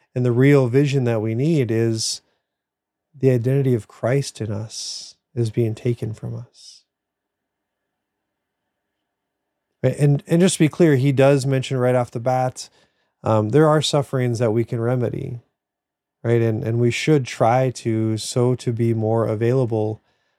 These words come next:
um, and, and as a witness in this world, we should, we can take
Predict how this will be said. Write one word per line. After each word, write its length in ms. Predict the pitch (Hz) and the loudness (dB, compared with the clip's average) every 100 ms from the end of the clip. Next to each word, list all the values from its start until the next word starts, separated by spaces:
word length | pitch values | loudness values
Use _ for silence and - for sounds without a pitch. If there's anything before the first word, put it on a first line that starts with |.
| _ - | _ -6
um, 500 | 107 104 104 98 98 - _ _ _ _ _ _ _ _ - | -2 0 0 -4 -8 -12 _ _ _ _ _ _ _ _ -2
and, 300 | 120 113 110 | 0 0 -2
and 180 | 113 113 | -2 -2
as 140 | 110 | -2
a 120 | 113 | -4
witness 520 | 113 127 135 131 - | -2 -2 -2 -4 -4
in 100 | 117 | -6
this 220 | 107 - 156 | -6 -6 0
world, 340 | 180 127 110 | 2 2 0
we 80 | 113 | -2
should, 400 | - 123 113 107 | -4 -2 -2 -2
we 120 | 110 | -4
can 180 | - 113 | -6 -6
take 360 | - 127 - | -2 -2 -4